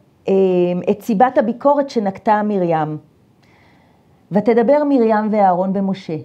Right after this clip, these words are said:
מניין הייתה מרים יודעת שפרש משה מפריה ורבייה? אלא שראתה את ציפורה. אז עכשיו אנחנו גם יודעים שהיא, על מה היא כעסה.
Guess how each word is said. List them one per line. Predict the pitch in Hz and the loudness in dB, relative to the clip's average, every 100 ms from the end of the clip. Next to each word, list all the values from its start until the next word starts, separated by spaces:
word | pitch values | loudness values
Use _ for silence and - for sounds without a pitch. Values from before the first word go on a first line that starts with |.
| - | -8
מניין | 185 190 214 262 262 | -6 0 2 2 0
הייתה | 214 226 208 | -2 -4 -2
מרים | 214 202 190 | -2 -2 -2
יודעת | 196 185 180 185 | -2 -2 0 -2
שפרש | 214 - 196 170 - | -4 -8 -4 -4 -4
משה | 190 185 | -10 -8
מפריה | 170 175 190 175 165 | -8 -8 -6 -6 -6
ורבייה? | 175 165 175 151 151 _ _ _ _ _ _ _ | -6 -6 -6 -8 -10 _ _ _ _ _ _ _
אלא | 190 185 | -2 -2
שראתה | 180 185 170 165 170 294 294 269 277 277 190 | -2 -4 0 -2 -2 -2 0 0 -2 -6 -10
את | |
ציפורה. | 190 214 233 | -8 -2 0
אז | 180 | 0
עכשיו | 170 247 | -2 -2
אנחנו | 254 247 | -2 -2
גם | 208 202 | -2 0
יודעים | 185 160 240 226 240 247 | 0 0 0 0 -4 -8
שהיא, | - 185 180 - | -6 -4 -4 -6
על | - | -4
מה | 185 185 | 0 0
היא | 190 | 0
כעסה. | 190 160 - 269 | -2 -4 -2 -2